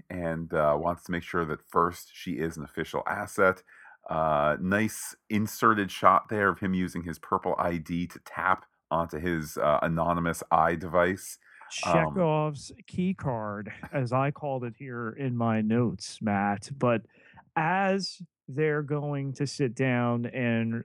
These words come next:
Speaker 2: uh, review and sign those Sokovia Accords, of course, she's, uh, on the monitor, featured prominently. He's been, uh, looking her information over before the face-to-face, and there's a picture of her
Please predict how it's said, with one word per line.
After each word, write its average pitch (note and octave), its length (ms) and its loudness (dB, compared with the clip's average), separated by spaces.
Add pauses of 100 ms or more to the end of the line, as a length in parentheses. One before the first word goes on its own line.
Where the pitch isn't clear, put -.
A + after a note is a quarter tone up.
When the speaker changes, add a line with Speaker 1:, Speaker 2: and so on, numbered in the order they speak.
Speaker 2:
uh, G#2 300 2
review B2+ 560 2
and A2+ 140 2
sign A#2+ 380 2
those A2 280 4
Sokovia B2+ 800 2
Accords, B2+ 540 2
of G#2 160 -6
course, G#2+ 420 0 (680)
she's, D#3+ 640 4
uh, B2+ 360 4
on C#3+ 220 2
the B2+ 80 0
monitor, C#3 680 2
featured C3 500 -6
prominently. C3+ 840 0
He's A2 400 0
been, G#2 360 2
uh, G2 340 0
looking B2 560 0 (440)
her B2 420 2 (180)
information C3 640 0
over C3+ 380 -2
before B2 400 0
the G#2 100 0
face-to-face, A#2 880 -2
and A2+ 140 0
there's A2 200 0
a G#2+ 40 -6
picture - 340 2
of G#2 100 0
her A#2 460 0